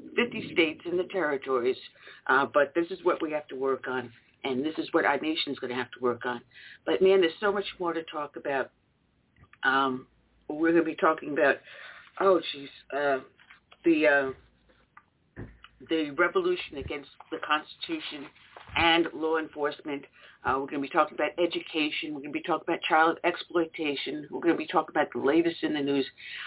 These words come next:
Holy cow, we're gonna go across the whole s-, spectrum on this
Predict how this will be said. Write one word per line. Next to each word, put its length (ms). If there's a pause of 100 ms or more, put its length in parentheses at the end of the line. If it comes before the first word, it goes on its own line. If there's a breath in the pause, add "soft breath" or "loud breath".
(360 loud breath)
Holy 500
cow, 160
we're 140
gonna 160
go 180
across 300
the 60
whole 200
s-, 100 (280)
spectrum 440
on 200
this 100